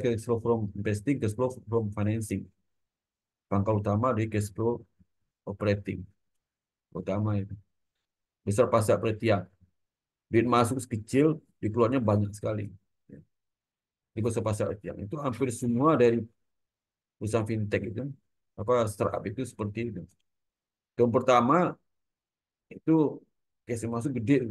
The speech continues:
Yang kedua baru bermasalah. Ketiga bermasalah. Terus tiga sampai empat tahun motor udah tutup.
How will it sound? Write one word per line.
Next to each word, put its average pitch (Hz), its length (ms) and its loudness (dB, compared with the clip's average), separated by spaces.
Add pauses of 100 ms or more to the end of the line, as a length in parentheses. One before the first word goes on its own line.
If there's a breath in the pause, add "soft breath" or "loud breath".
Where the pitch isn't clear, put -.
(180)
Yang 123 240 -2
kedua 143 200 6 (840)
baru 117 240 0
bermasalah. 107 560 -4 (100)
Ketiga 117 460 0
bermasalah. 101 380 -8 (800)
Terus 208 200 4 (720)
tiga 147 240 4
sampai 156 160 2
empat 143 160 2
tahun 180 160 4
motor 147 220 0
udah 117 200 0
tutup. 117 180 -6